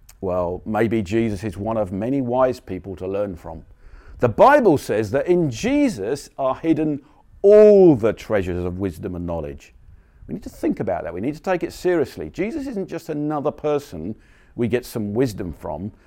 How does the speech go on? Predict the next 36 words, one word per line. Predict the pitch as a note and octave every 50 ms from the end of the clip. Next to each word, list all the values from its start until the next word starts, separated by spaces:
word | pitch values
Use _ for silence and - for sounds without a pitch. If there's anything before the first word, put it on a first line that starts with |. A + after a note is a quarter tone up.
| _ _ -
It | - A#2
says | - D#3 -
Jesus | - - - A3 C#4+ D4 C#4 F3+ E3 C#3 B2 - -
has | - E3+ E3 E3 D#3+ D3 F3 - -
all | G#3+ A#3+ C4+ D4 D#4 D#4 D4 C#4 B3+ A3 F3+ D3
the | A#2 A2 G2+
treasures | - - A2 F2 - G2 D#2+ D2+
of | F#2 D#2 D#2+
wisdom | G#2 F#2+ - - F#2 F2
and | E2+ E2
knowledge. | D#2+ D#2+ D#2 C#2 C#2 C#2 - - - - - - - - - - - _ _ _ _ _ - - _ _ _ _ - _ _ _
Jesus | - - G#3+ C4+ C4+ C#4+ B3
speaks | - - - - - C4 G#3+ D3 - - - -
into | - D#3 D3 D3+ C#3+ - D#3+
the | D3 C#3 C#3
most | C#3+ D3+ D#3 D3 - -
important | D3 B2+ B2+ - E3 F3 E3+ A2 C#3 C#3+
issues | C3+ D3 C#3 - - G2 F2 D#2
that | F#2 F#2 -
we | - F#2
face | F2+ - - G2 G2 - -
in | E2+ D2+
life. | D2+ D2 C#2 C#2 - - - - _ - _ - - - - - - - - - - - -
See, | - E3 E3
my | E3+ E3+
question, | - - A#3 G#3+ - - D#3+
I | D#3 F3 G#3
have | G#3 G#3
two | - - A3 G3
questions | - - F#3+ E3 - - - A2 F2+ -
for | - -
you. | E2+ D#2+ E2+ F2
Do | E2+ F#2 C#3+
you | F3 G#3 A#3+ A#3+
view | G#3 A3 G#3 F#3+
Jesus | D#3+ - - D#3 D#3 D3 C#3+ C3 E2+ E2 E2+ A2 - - - - -